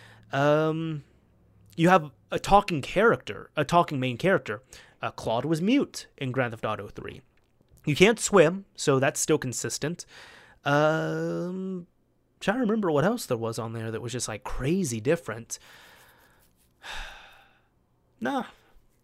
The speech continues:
nothing really else I can think of right now. I mean, there's a different set of characters. I, I'll say kind of an overarching theme with the story, at least, is now the characters are really, really fleshed out.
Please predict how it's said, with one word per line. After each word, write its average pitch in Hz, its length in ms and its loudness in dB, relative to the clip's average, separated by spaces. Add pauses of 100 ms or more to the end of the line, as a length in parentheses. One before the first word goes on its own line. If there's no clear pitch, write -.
(100)
nothing 247 260 0
really 160 300 0
else 151 220 -4
I 131 80 -6
can 107 140 -10
think 165 360 -6
of 107 160 -8
right 98 180 -8
now. 110 200 -6
I 165 60 0
mean, 143 160 0
there's 135 160 0
a 127 40 -4
different 135 300 -4
set 123 120 -4
of 107 80 -10
characters. 156 320 0
I, 147 240 -2
I'll 180 100 0
say 254 140 2
kind 208 140 4
of 165 80 0
an 131 80 -4
overarching 131 600 -4
theme 175 460 -4
with 135 180 0
the 123 60 -8
story, 131 400 -2
at 151 100 -6
least, 175 240 -4
is 143 120 -6
now 127 280 -2 (260)
the 139 100 0
characters 147 420 4
are 110 280 -4
really, 135 380 0
really 123 200 0
fleshed - 440 -4
out. 104 300 -6